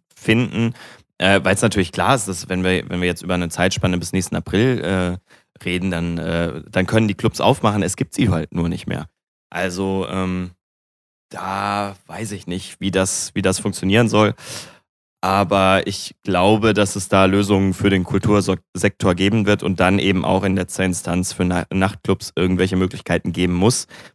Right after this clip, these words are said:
Ähm, seien es Kredite oder Darlehen oder, äh, Soforthilfen oder hast du nicht gesehen. Und für alle Selbstständigen gibt es halt die, die aktuelle Existenzsicherung, wo du sechs Monate lang, glaub ich, deine Miete bezahlt bekommst.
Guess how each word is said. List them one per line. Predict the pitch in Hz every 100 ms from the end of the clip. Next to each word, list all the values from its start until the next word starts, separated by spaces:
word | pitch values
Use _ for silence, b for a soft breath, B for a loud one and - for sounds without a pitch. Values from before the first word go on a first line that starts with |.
| _
Ähm, | - 92 92 90
seien | 82 87 95 95
es | 95 -
Kredite | - 101 95 110 110 107 104
oder | 98 95 92
Darlehen | 90 85 95 95 95 98
oder, | - 92 90 90 92 92 -
äh, | 92 92 80
Soforthilfen | - 82 92 95 95 90 - 92 -
oder | 92 90 87 87 87 -
hast | 98 -
du | 90
nicht | 82
gesehen. | 85 82 85 95 B B B _ -
Und | 98 92
für | 98
alle | 92
Selbstständigen | 95 95 - 110 104 104 98
gibt | 98
es | 104
halt | 98 95
die, | 98 95 98
die | 87 92 90
aktuelle | - 95 95 95 95 95
Existenzsicherung, | 90 - - 107 127 - 87 87 90
wo | 90 90 92 92
du | - 92 95
sechs | 98 92 -
Monate | 101 107 107
lang, | 110 110 113
glaub | 107 107
ich, | 110 110 -
deine | 98 95
Miete | 98 120
bezahlt | 123 - 127 -
bekommst. | - 135 170 -